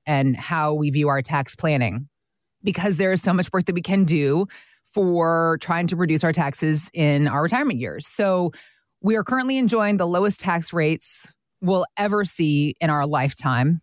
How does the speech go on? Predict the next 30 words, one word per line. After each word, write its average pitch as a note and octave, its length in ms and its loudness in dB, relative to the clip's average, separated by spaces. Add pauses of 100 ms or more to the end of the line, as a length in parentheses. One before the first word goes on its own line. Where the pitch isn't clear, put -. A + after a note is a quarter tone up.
most C#3+ 180 2
people C3+ 200 -2
believe. C3+ 580 0
And E3+ 340 0 (360)
most A3 280 0
of G#3 60 -6
that F3+ 200 0
is F3 200 0
due G3+ 300 2
to B3+ 320 0
the F#3+ 100 0
Trump G3 340 -2
tax - 340 -4
cuts - 520 -4
that F3+ 100 0
were E3+ 100 0
passed E3 500 -4
in D#3 120 4
twenty E3 260 0
seventeen. C#3 680 2 (440)
The F#3+ 80 -2
bad B3+ 220 0
news A#3+ 320 2
is F3+ 100 0
that F3+ 180 0
those G3+ 320 2
are G3 160 0
going F#3+ 240 0
to G3+ 100 0
expire. D#3+ 640 -2